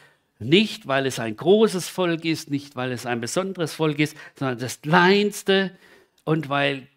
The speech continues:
Gott es geliebt hat und den Eid, den er seinen, den er den Vätern geschworen hat, weil er dies einhält. Und das ist was ganz Großes,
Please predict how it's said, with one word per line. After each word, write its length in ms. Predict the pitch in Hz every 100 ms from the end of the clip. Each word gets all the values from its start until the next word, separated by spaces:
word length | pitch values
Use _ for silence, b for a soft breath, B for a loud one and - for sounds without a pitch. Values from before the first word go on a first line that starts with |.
| -
Gott 260 | 180 214 165
es 220 | 147 -
geliebt 480 | 151 165 175 - 165
hat 240 | 151 - - B B B -
und 500 | 156 165 165 - - b b b b _ _
den 260 | 120 110 _
Eid, 600 | 120 127 143 143 - -
den 180 | 127 120
er 180 | 117 113
seinen, 680 | - 113 113 110 110 110 _ _ -
den 180 | 117 113
er 240 | 113 - _ -
den 140 | 113 107
Vätern 600 | - - 131 143 147 131
geschworen 640 | 120 - 107 117 110 101
hat, 380 | 107 - - - B B B B
weil 200 | 104 107
er 120 | 107 104
dies 580 | - 98 104 - - _
einhält. 520 | - 98 101 - - _ _ - - - - _ _ _ _ _ _ _ b b b _ -
Und 380 | 165 156 - B B B -
das 180 | 202
ist 180 | 214 -
was 160 | 190 -
ganz 300 | 196 220 -
Großes, 800 | 143 170 220 226 226 185 -